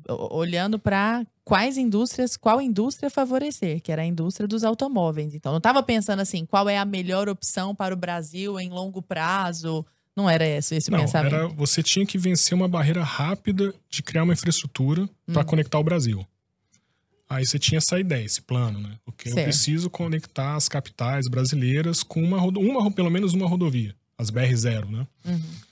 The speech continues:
Speaker 2: E você tinha essa necessidade, né? E você queria, e ao mesmo tempo você vinha com uma indústria chegando, to-, toda estruturada, com toda já a poss-, as,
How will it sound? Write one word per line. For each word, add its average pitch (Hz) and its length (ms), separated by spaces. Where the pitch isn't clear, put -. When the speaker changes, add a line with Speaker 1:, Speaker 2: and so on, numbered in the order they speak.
Speaker 2:
E 123 480
você 139 320
tinha 190 300
essa 196 160
necessidade, 170 720
né? 160 280
E 147 40
você 131 280
queria, 170 520
e 180 80
ao 185 60
mesmo 185 220
tempo 196 200
você 202 160
vinha 185 240
com - 140
uma 202 140
indústria 170 540
chegando, 170 720
to-, 175 160
toda 226 280
estruturada, 147 840
com 143 140
toda 165 360
já 131 380
a 127 80
poss-, 156 300
as, 139 180